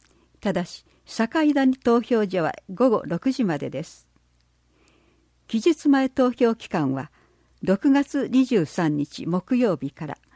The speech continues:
七月九日土曜日まで。午前八時三十分から午後八時まで、岩出市役所一階第一会議室へお越しください。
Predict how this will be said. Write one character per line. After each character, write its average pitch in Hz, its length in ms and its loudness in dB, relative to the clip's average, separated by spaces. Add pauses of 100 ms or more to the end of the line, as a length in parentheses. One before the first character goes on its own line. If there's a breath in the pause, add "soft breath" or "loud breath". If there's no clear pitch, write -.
(260 soft breath)
七 233 280 4
月 - 320 -4
九 220 100 -2 (140)
日 185 280 -4 (120)
土 165 120 -4
曜 214 240 4
日 143 140 -8
ま 147 140 -8
で。 - 180 -12 (640)
午 285 180 4
前 247 160 4
八 180 320 -2
時 170 120 -4
三 226 260 -2
十 233 140 -4
分 143 320 -4
か 139 160 -8
ら 143 160 -8 (180)
午 226 140 0
後 208 160 0
八 180 340 -4
時 262 140 -2
ま 147 160 -2
で、 - 160 -10 (600 soft breath)
岩 262 240 4
出 294 120 -2
市 - 180 -6
役 202 180 -4
所 143 220 -2
一 135 100 -6 (140)
階 156 220 -4 (180)
第 254 300 2
一 - 200 -6
会 269 260 0
議 269 120 2
室 - 260 -6
へ - 200 -4
お 165 60 -6
越 160 160 -4
し - 100 -14
く - 80 -12
だ 151 140 -6
さ - 180 -10
い。 - 80 -12